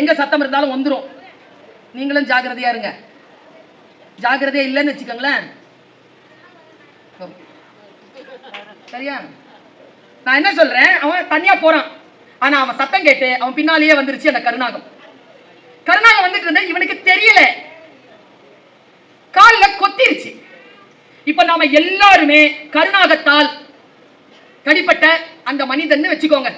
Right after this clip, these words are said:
நம்ம எல்லாருமே, நான் பாம்புன்னு சொல்றது பாம்பு இல்ல. சரியா? உறவா இருக்கலாம், நட்பா இருக்கலாம், கூட வேலை செய்யறவங்களா இருக்கலாம், யாரோனாலும் இருக்கலாம்ல.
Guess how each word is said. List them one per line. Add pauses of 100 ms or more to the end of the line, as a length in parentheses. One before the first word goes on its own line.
நம்ம
எல்லாருமே, (880)
நான்
பாம்புன்னு
சொல்றது (100)
பாம்பு
இல்ல. (2000)
சரியா? (880)
உறவா
இருக்கலாம்,
நட்பா
இருக்கலாம், (1120)
கூட (100)
வேலை
செய்யறவங்களா
இருக்கலாம், (2000)
யாரோனாலும்
இருக்கலாம்ல.